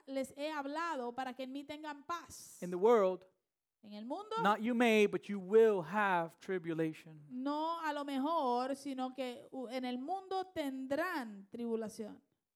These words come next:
Speaker 2: But take heart, I have overcome the world.
Speaker 1: Pero confíen, yo he vencido al mundo.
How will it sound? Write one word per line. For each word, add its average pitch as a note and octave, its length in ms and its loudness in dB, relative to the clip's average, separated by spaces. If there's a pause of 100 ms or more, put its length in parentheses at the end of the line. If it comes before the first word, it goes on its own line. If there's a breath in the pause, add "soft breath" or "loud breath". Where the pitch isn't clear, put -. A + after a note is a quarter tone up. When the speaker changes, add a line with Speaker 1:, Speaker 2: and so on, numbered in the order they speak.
(240)
Speaker 2:
But - 120 -6
take E3+ 200 0
heart, D3+ 300 0
I D3+ 40 0
have D3+ 160 -2
overcome C#3+ 340 -10
the D3+ 60 -12
world. D#3 280 -10 (260)
Speaker 1:
Pero B3 200 -4
confíen, A#3+ 760 -6
yo A#3 380 -2
he A3 280 -6
vencido G#3 760 -8
al G#3 140 -12
mundo. B3 440 -8